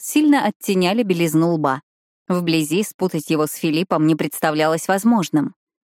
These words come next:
Нильс, как и его кузен, был молод, однако в уголках его серых стеклянных глаз просели морщины. И нос его был таким ровным, словно пара-тройка именитых материализаторов трудились над ним, вооружившись линейкой.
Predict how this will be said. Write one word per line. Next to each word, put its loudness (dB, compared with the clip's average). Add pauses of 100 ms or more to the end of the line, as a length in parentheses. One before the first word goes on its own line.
(240)
Нильс, 2
как -2
и 4
его 2
кузен, 4
был 2
молод, 2 (440)
однако 2
в -2
уголках 0
его 2
серых -2
стеклянных 0
глаз -2 (100)
просели 0
морщины. -2 (640)
И 2
нос 2
его 0
был 0
таким 0
ровным, 2 (320)
словно -2
пара-тройка 0
именитых 0
материализаторов 0
трудились -2
над 0
ним, 2
вооружившись -2
линейкой. 2